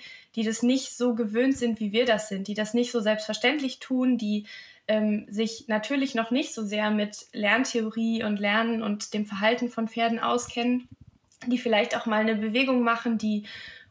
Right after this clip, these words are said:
unvermittelt kommt, die irgendwie sehr plötzlich ist. Also Gelassenheitstraining hat zum Beispiel einen sehr, sehr großen Stellenwert, der auf der einen Seite natürlich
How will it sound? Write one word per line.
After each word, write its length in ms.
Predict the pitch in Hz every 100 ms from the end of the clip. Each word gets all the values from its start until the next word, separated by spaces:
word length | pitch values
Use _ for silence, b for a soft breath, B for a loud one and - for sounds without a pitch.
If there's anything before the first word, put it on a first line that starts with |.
| -
unvermittelt 760 | 320 311 269 247 247 247 240
kommt, 580 | - 247 233 240 240 -
die 100 | 233
irgendwie 240 | 214 220 214
sehr 140 | 208
plötzlich 560 | 214 254 262 - 240 -
ist. 260 | 247 240 -
Also 260 | 208 208 B B B
Gelassenheitstraining 1000 | 220 214 277 269 247 247 - 262 254 240
hat 140 | 220 220
zum 100 | 214
Beispiel 380 | 220 - 220
einen 100 | 214
sehr, 200 | 208 220
sehr 140 | 220 214
großen 400 | 226 247 254 240
Stellenwert, 760 | - 240 269 233 220 233 247 B B B B -
der 400 | 220 220 220 226 - _ _ -
auf 140 | 226 -
der 100 | -
einen 160 | 233
Seite 240 | 233 233 233
natürlich 480 | 220 240 220 220